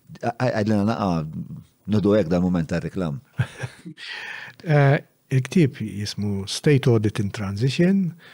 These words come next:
Speaker 2: jien kont l-editur tiegħu, huwa pubblikat mill-Uffiċċju Nazzjonali tal-Verifika, l-Uffiċċju tal-Awditur Ġenerali.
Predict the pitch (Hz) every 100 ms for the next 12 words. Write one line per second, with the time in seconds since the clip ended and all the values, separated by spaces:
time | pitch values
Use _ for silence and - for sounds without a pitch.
0 | - - _ 135 135 127 117 139 127 127
1 | 131 95 - 95 87 113 131 - _ _
2 | 131 120 123 160 127 113 - 117 113 -
3 | - _ _ _ _ _ _ _ _ _
4 | _ - _ - 120 123 120 - 117 -
5 | 117 117 123 - 120 110 110 110 110 107
6 | 110 104 - 101 80 87 101 - 101 107
7 | 113 110 104 107 - 104 104 104 110 98
8 | 85 76